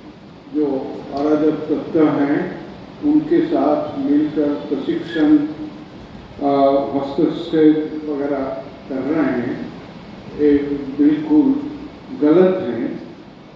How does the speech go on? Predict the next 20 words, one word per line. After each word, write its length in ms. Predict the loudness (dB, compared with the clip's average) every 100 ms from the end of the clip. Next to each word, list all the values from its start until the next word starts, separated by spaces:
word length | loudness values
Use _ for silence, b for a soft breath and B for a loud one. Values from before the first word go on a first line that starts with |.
| 0
इसलिए 540 | 2 4 4 2 -2 -4
आज 200 | -2 -2 -4 -10 -14 -18 -12 -8
आप 180 | -6 -2
लोगों 180 | 0
को 160 | 2 2
हम 520 | 4 4 2 0 -4 -6 -12 -14 -10 -2
यहाँ 340 | 2 2 4
बुलाया 340 | 2 4 2
है। 320 | 2 -2 -6 -8 -10 -14 -16 -16 -16 -16 -18 -18 -18 -18 -16 -16 -6 2
अ, 100 | 4 4 2 0 -2 -8 -12 -16 -18 -18 -12 -2
इसका 580 | 0 0 2 2 2 2
इतिहास 600 | 2 2 4 2 2 2
में 380 | 4 4 2 -4 -12 -14 -16 -14 -8
आप 280 | -8 -6 -2
चाहेंगे 400 | 0 2 4 4
गांधीयन 440 | 4 2 2 2
ऑर्गेनाइजेशन 1080 | 0 0 0 0 2 0 0 -4 -2 0 0 0 -4 -4
के 60 | -2
बारे 240 | 0 2
में, 340 | 2 2 0